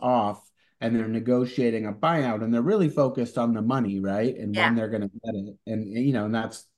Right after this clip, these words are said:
Speaker 1: the ne-, part of the negotiation. But then in terms of, you know, when they're coming off the loan and when they're coming off title, I often am saying, Hey, I know you wanna do it in thirty, sixty, ninety days, but we can't put anything in this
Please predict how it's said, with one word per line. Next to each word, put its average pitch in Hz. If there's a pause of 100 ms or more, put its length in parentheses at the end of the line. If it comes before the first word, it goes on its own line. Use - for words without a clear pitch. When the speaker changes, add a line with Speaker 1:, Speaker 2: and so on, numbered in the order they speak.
(220)
Speaker 1:
the 117
ne-, 120
part 123
of 117
the 117
negotiation. 113
But 110
then 131 (300)
in 123
terms 139
of, 120
you 143
know, 113
when 127
they're 127
coming 127
off 117
the 120
loan 120
and 113
when 120
they're 120
coming 117
off 113
title, 117 (360)
I 123
often 127
am 107
saying, 104
Hey, 117
I 110
know 127
you 131
wanna 120
do 117
it 110
in 117
thirty, 117
sixty, 117
ninety 113
days, 113
but 113
we 127
can't 147
put 127
anything 120
in 110
this 113